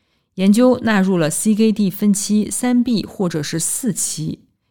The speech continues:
也就是E G F R介于十五到四十五毫升每分钟每一点七三平方米的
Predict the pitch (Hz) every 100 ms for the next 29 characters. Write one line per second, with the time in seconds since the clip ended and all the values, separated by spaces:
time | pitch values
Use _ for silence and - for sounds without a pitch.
0 | _ 170 170 175 - 170 - - 190 185
1 | 190 190 214 180 156 - 175 165 170 -
2 | - - 175 226 185 - 180 160 - -
3 | 277 - 208 156 160 156 160 - 196 220
4 | 175 151 185 196 202 202 185 151 185 180
5 | 185 185 - 208 214 208 208 175 180 233
6 | 208 - - -